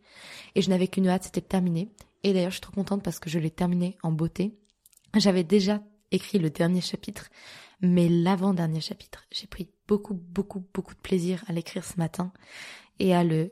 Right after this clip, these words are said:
à l'écrire entièrement pour le coup. Il fait quatre pages, donc il est pas énorme, mais c'est quatre pages où je sens que je suis dans le juste. Ouais, c'est pas parfait, mais je suis dans le juste. Donc ça, c'est, c'est très, très agréable comme sensation. Donc, euh... de toute façon, il y a certains narrateurs,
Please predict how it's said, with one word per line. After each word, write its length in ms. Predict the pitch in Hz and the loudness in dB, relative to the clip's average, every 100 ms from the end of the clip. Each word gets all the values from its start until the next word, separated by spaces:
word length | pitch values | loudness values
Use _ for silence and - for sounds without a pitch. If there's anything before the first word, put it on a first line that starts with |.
| _ | _
à 120 | 165 | -2
l'écrire 840 | 160 151 147 156 165 165 - 202 208 | 0 0 -2 0 0 -2 -2 -4 0
entièrement 560 | 190 - 202 180 180 226 | 0 0 0 2 2 0
pour 180 | - 175 | -2 -4
le 80 | |
coup. 280 | 160 - 226 - - - - | -4 -6 -6 -8 -20 -20 -18
Il 40 | - | -10
fait 120 | - | -4
quatre 180 | 175 - | -4 0
pages, 260 | 175 180 | 0 0
donc 200 | 170 165 | -2 -6
il 80 | 185 | -8
est 20 | |
pas 220 | - 185 - | -4 -6 -2
énorme, 460 | 185 180 208 202 - - - 202 | 0 2 2 2 -2 -16 -8 -4
mais 60 | |
c'est 160 | - 196 | -4 0
quatre 200 | 196 - | 0 4
pages 280 | 220 220 180 | 4 4 2
où 60 | |
je 120 | 165 | 0
sens 340 | 170 - 202 208 - | -2 -2 -2 -2 -6
que 260 | - 170 170 | -6 -6 -6
je 60 | |
suis 100 | - | -6
dans 160 | 170 165 | -4 0
le 100 | 170 | 2
juste. 560 | 170 190 190 - - _ - - - - | 2 0 -2 -10 -16 _ -20 -20 -20 -16
Ouais, 140 | - - | -12 -10
c'est 160 | - | -2
pas 80 | 180 | -2
parfait, 380 | 190 180 - 226 | 0 -4 2 2
mais 100 | 180 | 2
je 60 | |
suis 120 | - 180 | -2 -6
dans 140 | 165 | -4
le 60 | 156 | -4
juste. 400 | 165 165 - - | -4 -6 -16 -8
Donc 200 | 175 165 | -8 -6
ça, 160 | - 170 | -8 -8
c'est, 260 | - 175 | -8 -10
c'est 200 | - - | -12 -16
très, 160 | - 196 | -10 -10
très 260 | - 175 165 | -6 -4 -4
agréable 320 | 170 170 - | -2 -2 -2
comme 140 | 165 | -4
sensation. 500 | 160 - 170 - 185 - _ - - - - _ | -4 -6 -8 -6 -8 -8 _ -20 -20 -20 -20 _
Donc, 300 | - 156 - | -4 -4 -4
euh... 140 | 165 160 | -6 -6
de 60 | |
toute 340 | - - - - | -10 -20 -20 -6
façon, 180 | 190 254 | -2 4
il 80 | 208 | 6
y 40 | |
a 60 | 165 | 4
certains 300 | - 190 202 | 0 2 4
narrateurs, 600 | 190 185 - 190 233 | 4 2 2 0 0